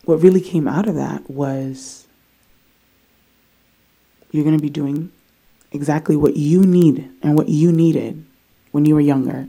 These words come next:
and at this time for other women, right? You're gonna be talking about the process.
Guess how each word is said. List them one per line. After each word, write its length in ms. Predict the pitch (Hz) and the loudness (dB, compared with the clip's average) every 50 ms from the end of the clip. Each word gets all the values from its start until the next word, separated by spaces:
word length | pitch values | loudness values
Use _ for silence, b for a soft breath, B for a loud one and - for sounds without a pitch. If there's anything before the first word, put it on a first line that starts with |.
| - - | -8 -6
and 140 | 139 135 | -6 -4
at 160 | 127 143 - - | -4 -6 -8 -8
this 180 | - 135 - | -10 -10 -10
time 460 | - - - 143 135 131 135 143 143 b b b b b b b b | -14 -10 -8 -8 -8 -6 -8 -10 -14 b b b b b b b b
for 140 | _ - - | _ -4 -2
other 220 | - 151 139 135 135 | -2 -2 -2 -4 -4
women, 440 | 131 131 - - - 123 135 131 _ _ _ _ _ _ _ _ _ _ _ _ _ _ _ _ _ _ _ | -4 -4 -4 -6 -6 -8 -10 -14 _ _ _ _ _ _ _ _ _ _ _ _ _ _ _ _ _ _ _
right? 180 | - 139 139 | -6 -6 -2
You're 120 | - 143 143 | -2 -2 0
gonna 140 | 147 147 143 | 0 0 -2
be 80 | 143 | -2
talking 360 | 139 - 147 147 147 - - | -4 -4 -4 -4 -4 -6 -8
about 220 | - - 113 - - | -6 -6 -6 -8 -10
the 60 | - | -10
process. 680 | - - - - - - - - - - - - - | -10 -8 -10 -8 -10 -12 -12 -12 -16 -16 -16 -16 -20